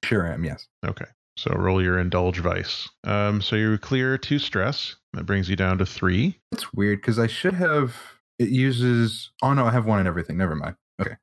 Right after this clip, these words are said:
Speaker 1: never mind.
Speaker 2: Yeah, it uses, it uses your lowest one. So it uses insight in this case.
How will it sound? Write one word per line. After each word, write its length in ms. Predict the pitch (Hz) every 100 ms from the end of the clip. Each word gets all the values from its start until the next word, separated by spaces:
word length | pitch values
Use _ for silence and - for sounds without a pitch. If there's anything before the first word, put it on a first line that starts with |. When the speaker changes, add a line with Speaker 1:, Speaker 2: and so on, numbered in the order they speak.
| _
Speaker 1:
never 140 | 104 82
mind. 160 | 78 -
Speaker 2:
Yeah, 260 | 107 90 101
it 60 |
uses, 440 | 107 101 98 85 -
it 60 | 107
uses 260 | 95 90
your 100 | 90
lowest 380 | 90 87 87 -
one. 240 | 92 95 101
So 300 | - 90 87 87
it 80 | 123
uses 260 | 104 90 82
insight 400 | 92 87 92 87
in 60 | 90
this 160 | 90
case. 360 | - 95 95